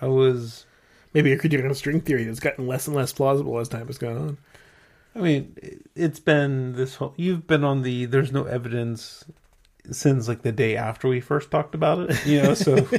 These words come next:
Speaker 2: <laughs>
Speaker 1: um,
Speaker 2: I think it's, I
Speaker 1: okay,
Speaker 2: mean
Speaker 1: so here's, here's what I'm gonna say to you. Like, the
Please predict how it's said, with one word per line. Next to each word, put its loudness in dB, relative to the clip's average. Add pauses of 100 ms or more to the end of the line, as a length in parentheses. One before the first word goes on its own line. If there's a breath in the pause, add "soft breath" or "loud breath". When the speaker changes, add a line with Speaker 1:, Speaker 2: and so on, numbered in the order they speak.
(480)
Speaker 2:
<laughs> -12
Speaker 1:
um, 0 (1900 soft breath)
Speaker 2:
I 6
think 0
it's, -8
I 6
Speaker 1:
okay, 8
Speaker 2:
mean 4
Speaker 1:
so 2
here's, 8
here's 6
what -2
I'm 0
gonna 2
say -4
to -14
you. -8
Like, -8 (1700)
the -8